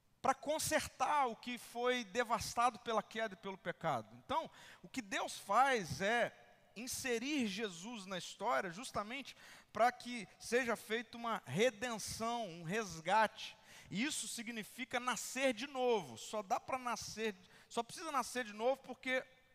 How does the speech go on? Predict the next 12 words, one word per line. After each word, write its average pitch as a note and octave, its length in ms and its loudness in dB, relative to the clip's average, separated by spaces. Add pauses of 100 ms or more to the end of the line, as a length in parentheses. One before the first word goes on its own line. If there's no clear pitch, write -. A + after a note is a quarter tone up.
o G#3+ 160 -8
velho G3+ 360 2
não B3 140 -6
tem C#4+ 280 -6
jeito A3+ 420 2
de - 80 -18
consertar, B2+ 720 -6
é D3 60 -6
nascer G#3+ 440 -2
de A3+ 140 -8
novo. A#3 400 0
Então, A#3+ 280 0